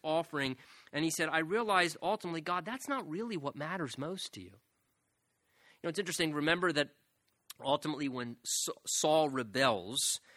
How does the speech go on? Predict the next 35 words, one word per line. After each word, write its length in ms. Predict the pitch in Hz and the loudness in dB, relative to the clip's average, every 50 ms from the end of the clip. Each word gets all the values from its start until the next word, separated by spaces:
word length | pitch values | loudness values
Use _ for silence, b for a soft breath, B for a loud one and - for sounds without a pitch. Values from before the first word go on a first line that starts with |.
| b b b b b b b b b b | b b b b b b b b b b
and 140 | b 135 135 | b -2 0
Samuel 480 | - - - 160 151 160 170 165 151 139 | 2 4 4 6 6 6 6 6 4 2
comes 340 | - - 147 135 131 117 123 | 2 2 2 2 2 0 0
and 140 | 123 120 | 0 0
rebukes 580 | 117 117 101 95 101 110 131 165 175 - - - | 0 -2 -2 -2 0 4 4 4 4 4 0 -4
him, 360 | 113 87 82 85 92 98 95 _ _ _ _ _ _ _ _ _ _ _ _ _ _ - | -4 -6 -10 -12 -18 -20 -20 _ _ _ _ _ _ _ _ _ _ _ _ _ _ -8
it, 160 | 151 151 - - | -8 -6 -4 -2
it, 240 | - 151 - - | -2 -2 -2 -2
because 460 | 139 147 139 - 151 139 127 - - - | 0 0 2 4 4 4 4 2 0 -2
he 200 | - 127 160 165 | -4 -4 -4 -2
was 120 | 147 139 | -2 -2
trying 360 | - - - 165 156 156 147 127 | -2 0 2 4 4 4 4 2
to 100 | 135 123 | -4 -6
compromise 840 | - - - - 175 180 196 202 - 175 156 143 135 131 131 135 120 | -6 -6 -2 4 6 6 6 6 4 0 2 2 4 4 4 4 2
on 120 | 127 123 120 | 0 0 -2
his 200 | 127 135 117 127 | -2 -2 0 -2
obedience 580 | 117 101 127 135 160 170 160 139 120 113 - | 0 2 4 4 4 4 4 2 2 0 -2
by 280 | - 123 117 113 110 - b b b | -2 -2 -2 -2 -4 -8 b b b
kind 120 | - 147 | -2 0
of 80 | 123 113 | 0 -2
throwing 460 | - - 135 139 147 156 165 165 147 | -4 -2 2 6 6 6 6 6 2
a 60 | 131 | 0
few 200 | 123 - 147 143 | -2 0 0 0
bones 520 | 127 110 101 131 139 143 147 147 139 - - | 2 4 4 4 4 4 2 0 -2 -2 -4
to 100 | 131 117 | -4 2
God. 380 | 113 139 151 147 131 117 117 | 6 8 8 8 8 6 2
Well, 100 | 156 220 | 0 0
I 60 | 254 262 | 0 0
mean, 120 | 262 254 | 2 4
I 120 | 247 226 | 4 4
didn't 160 | 190 165 139 117 | 4 4 2 0
obey 320 | 107 87 135 147 170 165 | 2 4 6 8 8 8
God, 360 | 123 107 110 104 107 127 123 | 6 4 4 4 4 4 4
but 120 | 113 135 135 | 4 4 6
I, 160 | 139 143 | 6 6